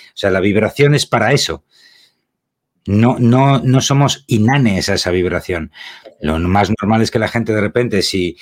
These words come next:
si pone esa parrilla y empieza a elevarla tal, al final dice, "Mira, esto de los cristalitos estos, pues no vale para nada", ¿no?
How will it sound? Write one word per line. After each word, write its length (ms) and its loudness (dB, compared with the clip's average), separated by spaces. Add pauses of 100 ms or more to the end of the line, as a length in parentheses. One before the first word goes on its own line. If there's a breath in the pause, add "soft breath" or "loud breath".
(120)
si 180 -4
pone 280 0
esa 180 -2
parrilla 400 0
y 20 -2
empieza 320 -2
a 40 -2
elevarla 340 -2
tal, 200 0
al 80 0
final 200 -4
dice, 100 -6
"Mira, 160 -2 (100)
esto 220 -2
de 140 0
los 400 -2
cristalitos 640 -4
estos, 420 -2 (280 loud breath)
pues 120 -12
no 80 -2
vale 180 2
para 180 0
nada", 260 2
¿no? 160 -4